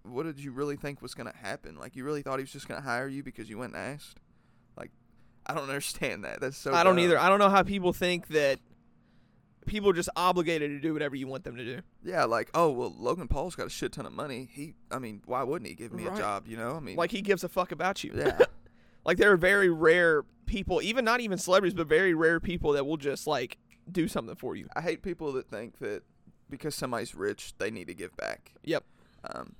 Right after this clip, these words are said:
Speaker 1: because, first of all, there's no proven fact that charity works.
Speaker 2: I don't trust charity
Speaker 1: Um,
Speaker 2: at all. I
Speaker 1: no.
Speaker 2: don't, 'cause you don't know where your money's going.
Speaker 1: And here's the thing that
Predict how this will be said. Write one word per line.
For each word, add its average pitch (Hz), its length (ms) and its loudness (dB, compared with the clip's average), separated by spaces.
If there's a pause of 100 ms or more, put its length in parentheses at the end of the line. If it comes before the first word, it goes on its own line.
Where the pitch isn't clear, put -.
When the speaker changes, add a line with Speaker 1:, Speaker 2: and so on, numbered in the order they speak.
(120)
Speaker 1:
because, 131 340 -6
first 160 280 -2
of 113 60 -6
all, 104 160 -2
there's 139 260 -2
no 110 380 -4
proven 127 480 -2
fact - 480 -8
that - 160 -10
charity - 360 -10
works. - 520 -14 (320)
Speaker 2:
I 165 100 0
don't 214 140 0
trust - 260 -2
charity 131 320 -4
Speaker 1:
Um, 117 220 -4
Speaker 2:
at 156 200 4
all. 151 240 4
I 165 140 2
Speaker 1:
no. 214 60 2
Speaker 2:
don't, - 180 -8
'cause 220 160 0
you 254 60 -4
don't 269 100 4
know 262 80 6
where 269 120 0
your 269 80 -2
money's 320 280 0
going. 135 180 -4
Speaker 1:
And 156 380 -2 (340)
here's 175 220 -2
the 147 80 -6
thing 123 420 -6 (100)
that 123 200 -2